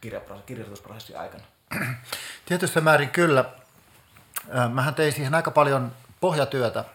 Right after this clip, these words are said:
Speaker 2: ja yksi osa pohjatyötä oli se, että mä kävin haastattelemassa elimäkeläisiä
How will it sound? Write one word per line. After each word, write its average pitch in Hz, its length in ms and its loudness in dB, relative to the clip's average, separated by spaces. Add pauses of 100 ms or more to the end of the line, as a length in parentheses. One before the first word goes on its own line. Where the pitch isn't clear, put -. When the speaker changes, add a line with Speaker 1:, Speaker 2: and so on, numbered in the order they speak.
(600)
Speaker 2:
ja 127 60 0
yksi 143 200 -4
osa 127 140 0
pohjatyötä 123 560 0
oli 120 120 0
se, 139 220 0
että - 220 -6
mä 113 240 -4 (220)
kävin 117 240 -4
haastattelemassa 113 960 -4 (520)
elimäkeläisiä 110 840 -4